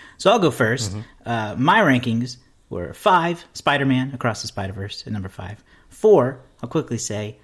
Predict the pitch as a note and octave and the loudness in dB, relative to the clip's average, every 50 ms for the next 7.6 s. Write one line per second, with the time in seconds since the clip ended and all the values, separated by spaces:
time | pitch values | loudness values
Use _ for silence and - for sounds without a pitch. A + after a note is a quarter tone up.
0 | _ _ _ _ - G#2+ G#2 G2 F#2+ E2+ - G#2+ A2 G#2+ A#2+ B2 B2 A#2+ A#2+ - | _ _ _ _ -6 -4 -4 -4 -4 -6 -6 -6 -4 -2 0 0 0 -2 -4 -6
1 | - A#2 A#2 A2+ G#2+ - - - D3 C#3 B2 B2 A2+ G#2+ - - B2 A2+ G#2+ G2+ | -10 -8 -6 -6 -6 -6 -4 -2 -2 -2 -2 -2 -4 -6 -4 -2 -2 -2 0 -2
2 | G#2 G#2 G#2 G#2 G#2 G#2 G2+ - _ - G2+ G#2 F#2 G2 A2 - - A2+ F#2+ - | -2 -4 -4 -4 -6 -6 -8 -10 _ -10 -8 -8 -6 -8 -10 -10 -10 -10 -8 -6
3 | C#3+ C#3 B2+ B2+ B2 G#2 - C3 B2+ B2 A#2+ A#2+ A#2+ B2 - - _ _ _ _ | -4 -4 -2 -2 -2 -2 -2 -2 0 0 0 0 -2 -4 -8 -14 _ _ _ _
4 | _ _ _ A#2 A#2 G#2+ G2 G2 F#2+ F#2 F2+ - - - D3 C3 B2+ B2+ B2+ B2 | _ _ _ -4 -4 -4 -2 -4 -4 -6 -6 -4 -2 0 2 2 2 0 0 -4
5 | G#2+ G2+ - - C3 A#2 A2 F#2 A#2 A#2+ A#2 A#2 - A#2 G#2 A2 A2+ G#2+ G#2+ G#2+ | -6 -8 -6 -2 0 0 0 0 0 -2 -4 -4 -4 -4 -4 -4 -2 -4 -4 -4
6 | A2 A2+ A#2+ - - C3 A#2 A#2+ A2 - - - E3 D#3 - D#3+ B2+ D3+ - F3 | -6 -6 -8 -12 -10 -6 -4 -4 -4 -2 2 2 2 2 0 -2 -4 -2 0 2
7 | F3+ F3 F3 - - F3+ E3+ E3+ D#3+ D#3+ - | 2 2 0 0 0 2 4 4 2 0 -2